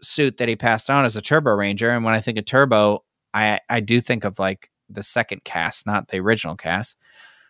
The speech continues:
Um, so it's kinda like Adam's claim to fame is Green Zeo,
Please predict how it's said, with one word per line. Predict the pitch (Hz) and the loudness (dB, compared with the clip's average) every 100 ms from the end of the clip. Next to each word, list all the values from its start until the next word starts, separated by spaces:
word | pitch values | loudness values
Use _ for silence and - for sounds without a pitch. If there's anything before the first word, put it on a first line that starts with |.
| _ _ _ _ - | _ _ _ _ -2
Um, | 104 92 85 80 - - _ _ _ _ _ _ _ _ _ | 0 2 -2 -8 -14 -20 _ _ _ _ _ _ _ _ _
so | - 135 | -2 0
it's | 123 - _ | 0 -4 _
kinda | - 135 170 | -8 -6 -2
like | 139 107 | -4 -4
Adam's | - 120 123 - | -2 0 0 -4
claim | 123 123 | -4 -4
to | 107 | -2
fame | 120 117 | -2 -2
is | 104 - _ _ | -4 -8 _ _
Green | 113 117 120 104 | -6 -2 0 -2
Zeo, | 98 98 131 101 85 87 123 | -2 0 2 4 2 -2 -4